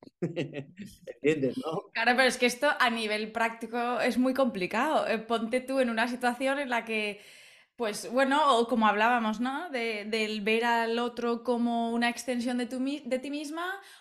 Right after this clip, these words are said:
Speaker 2: o del amar de la misma forma independientemente de lo que haga la otra persona o de lo que... Claro, pero cuando lo traemos a la vida real, la, la gente que hace,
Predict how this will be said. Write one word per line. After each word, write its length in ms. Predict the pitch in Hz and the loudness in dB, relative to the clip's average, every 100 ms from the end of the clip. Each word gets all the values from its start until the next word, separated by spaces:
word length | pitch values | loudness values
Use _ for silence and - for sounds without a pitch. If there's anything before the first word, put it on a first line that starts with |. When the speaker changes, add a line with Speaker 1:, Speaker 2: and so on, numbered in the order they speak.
| _ | _
Speaker 2:
o 160 | 254 240 | -4 0
del 500 | 240 233 226 220 220 | 0 0 -2 -6 -2
amar 560 | 220 220 220 226 240 | 0 2 0 0 -2
de 100 | 233 | -2
la 120 | 240 233 | -2 -4
misma 320 | 233 220 240 | -4 -6 -6
forma 360 | 247 254 277 311 | -6 -4 -4 -2
independientemente 1080 | 269 220 208 196 196 196 226 226 233 262 | -2 -4 -4 -4 -4 -4 -4 -4 -4 -4
de 140 | 294 262 | -2 -2
lo 180 | 220 208 | -4 -4
que 180 | 196 | -4
haga 260 | 180 180 190 | 0 2 2
la 100 | 190 | 2
otra 180 | 196 202 | 0 -2
persona 460 | 208 - 254 254 285 | -2 -6 -4 -2 -2
o 40 | |
de 80 | 269 | -2
lo 160 | 226 | -4
que... 240 | 214 190 - - - _ | -4 -6 -8 -18 -20 _
Claro, 240 | 233 240 233 | 2 2 2
pero 140 | 214 | 0
cuando 180 | 208 208 | -2 -2
lo 80 | 202 | -2
traemos 340 | 208 196 208 | 0 0 0
a 40 | 220 | 0
la 100 | 220 | 2
vida 200 | 226 220 | 2 0
real, 360 | 214 220 247 226 | 2 0 0 -2
la, 120 | - - _ _ | -4 -14 _ _
la 180 | 185 190 | -4 -4
gente 440 | - 196 196 220 | -4 -6 -4 -4
que 120 | 220 | 0
hace, 800 | 208 208 - 214 208 208 - - | 0 0 -6 -6 -4 -6 -8 -12